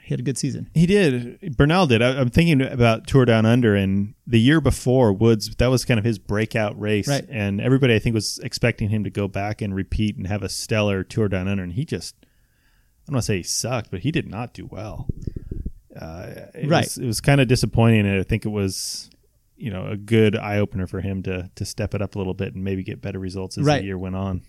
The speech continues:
Speaker 1: I almost remember, uh, trying to, <clears throat> maybe I'm wrong on this, but it seems like to me he, he, his, his idea was, "Okay, look, first year came down, that was a big goal."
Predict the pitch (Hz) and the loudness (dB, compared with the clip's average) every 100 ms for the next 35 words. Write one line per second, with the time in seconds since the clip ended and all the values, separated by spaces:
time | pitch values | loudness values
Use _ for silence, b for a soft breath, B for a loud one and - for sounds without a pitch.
0 | - 151 240 240 - 160 139 156 160 127 | 2 4 6 2 2 4 4 4 2 2
1 | 131 - - - 185 160 135 120 220 147 | 0 -2 -8 -2 -2 0 -2 -2 -4 -2
2 | 156 123 110 117 120 123 123 - 120 - | 0 2 2 4 6 4 2 0 -2 2
3 | 151 135 123 - 131 123 110 127 131 135 | 4 4 2 2 2 2 4 2 2 2
4 | 123 117 117 - - - - 123 127 120 | 2 2 0 0 0 -4 -4 0 2 2
5 | 127 117 110 120 123 110 - 156 135 135 | 2 2 0 -2 -2 -2 0 0 2 0
6 | 123 143 123 120 120 127 117 117 117 113 | 0 0 2 2 2 2 0 -2 -4 -4
7 | - - | -8 -10